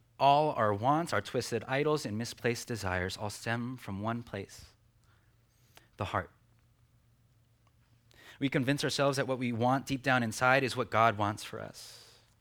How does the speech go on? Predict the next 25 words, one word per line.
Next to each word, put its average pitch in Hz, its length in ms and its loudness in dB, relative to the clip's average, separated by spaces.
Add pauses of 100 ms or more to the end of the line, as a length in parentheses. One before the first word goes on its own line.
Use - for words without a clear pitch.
(540)
But 139 120 0
what 143 100 0
truly 180 560 2
is 151 240 -2
deep 135 200 -4
down 131 220 2
inside 107 320 -2
of 101 140 -4
us 101 240 -6
is 110 240 -6 (260)
it, 127 280 -4 (100)
our 165 300 6
own 165 260 0
wants, 101 380 -2
our 131 240 0
own 165 240 -4
desires, 123 640 -4
our 131 160 -2
own 160 240 -6
preferences, 156 920 -6 (420)
our 143 200 4
own 139 220 0
sin 123 480 -4 (1000)
that 117 100 0
betrays 143 920 0